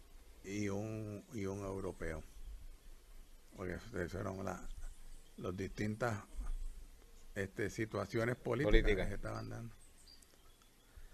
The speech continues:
Speaker 1: Entonces, cuando murió Franco, pues había un, iba a haber un vacío de poder y no se sabía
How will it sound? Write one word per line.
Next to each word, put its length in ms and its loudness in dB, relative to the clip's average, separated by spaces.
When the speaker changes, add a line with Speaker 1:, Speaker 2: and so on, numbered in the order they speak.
Speaker 1:
Entonces, 400 10
cuando 280 8
murió 340 6
Franco, 560 8
pues 160 8
había 280 6
un, 140 2
iba 160 2
a 20 0
haber 140 4
un 160 6
vacío 400 6
de 100 4
poder 340 2
y 80 -2
no 120 -2
se 140 0
sabía 460 0